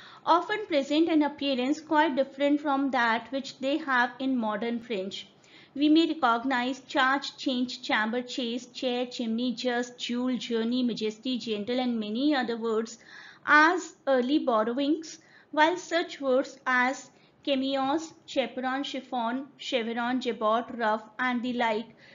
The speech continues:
show by their pronunciation that they have come into the language a little late। तो कुछ वर्ड्स ऐसे थे तो, जो कि बहुत जल्दी आ गए थे इंग्लिश कल्चर में, और कुछ वर्ड्स ऐसे थे जो कि later part of the century में एंटर हुए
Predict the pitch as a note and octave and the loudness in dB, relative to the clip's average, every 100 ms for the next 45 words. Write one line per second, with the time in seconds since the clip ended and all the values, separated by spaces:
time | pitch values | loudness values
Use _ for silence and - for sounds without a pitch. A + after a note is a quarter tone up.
0 | - - F4 F4+ F4 C4 B3 C4+ C#4 A#3+ | -16 -8 -2 -2 4 4 4 2 2 -2
1 | A#3 B3+ B3+ B3+ C#4 C4+ B3+ A3 A#3 A#3+ | -4 -4 -4 -2 -2 0 -2 -2 -6 -2
2 | C4+ C#4+ D4 A#3 A#3 A#3 A3+ A#3 A#3+ A3+ | 0 0 -2 -4 -4 -4 -6 -6 -4 -2
3 | F#3 G3 A#3 B3 - A#3 A#3 G#3+ A#3+ E4 | -4 -4 -6 -6 -8 -8 -6 -4 -4 -4
4 | - - - A#3+ G#3 - - - _ _ | -6 -18 -8 0 0 0 -12 -20 _ _
5 | E4 - E4 D#4+ - D4 D4 - B3+ A#3+ | -12 -8 -4 -4 0 2 2 -2 -6 -2
6 | C4+ C4+ C#4 C#4 C4+ A3 G#3 C4 C4+ A#3+ | -4 -4 -4 -4 -4 -8 -6 -6 -4 -4
7 | A#3 B3 A#3 G#3 A3 C4+ A#3+ A#3 A#3+ C4 | -4 -2 -2 -2 0 2 2 0 -2 -2
8 | E4 - - - - C#4 C4 C#4 - C4 | -6 -8 -20 -20 -4 0 2 0 0 2
9 | A#3+ C4+ C#4+ F4+ F4+ - - C4 B3+ - | 2 4 4 2 0 -4 0 2 2 0
10 | - G#3+ A#3+ B3 C#4 C4+ G#3+ G#3 C#4 D4+ | -6 -4 -4 -4 -2 -2 -4 -6 -2 -2
11 | D#4+ - - - B3 C4+ C#4 D4+ D4 A3 | -4 -10 -14 -4 2 2 4 2 4 4
12 | A3+ A3+ C4 C4 B3 G#3 A#3 A3+ A#3 C4 | 2 -4 -4 -4 -2 -4 -4 -4 -2 -2
13 | C#4 A3 G3 G#3 G3+ F#3+ | -2 -4 -2 -2 0 -4